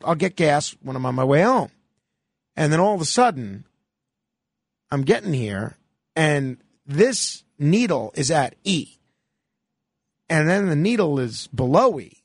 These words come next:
When I took my car to the parking garage yesterday morning, because you can only park on the street for so long, I was concerned that I might run out of gas taking it to the parking garage.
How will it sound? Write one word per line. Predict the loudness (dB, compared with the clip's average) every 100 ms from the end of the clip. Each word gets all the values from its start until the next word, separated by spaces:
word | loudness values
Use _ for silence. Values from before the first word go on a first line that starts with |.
| -8
When | -4
I | -4
took | -2 0 0 0
my | -2 -2
car | -2 -4 -2 -2 -4 -8 _ _
to | -2
the | -2 -2
parking | 0 0 2 0
garage | 2 4 2 0
yesterday | -2 -2 -2
morning, | -2 0 0 -2 -6 -18 _ _
because | 0 2 2 -2
you |
can | -4 -2
only | 0
park | 0 0
on | 0
the | -2
street | -4 -6
for | -4
so | 0 0
long, | 2 0 -2 -8 _ _ _ _ _ _ 0
I | 0
was | -2
concerned | -10 -6 -4 -2
that | -2
I | 0
might | -2 -2
run | -2
out | 0
of | -2
gas | -2 -2
taking | -4 -4 -4
it | -6
to |
the | -6
parking | -6 -4 -4
garage. | -6 -8 -14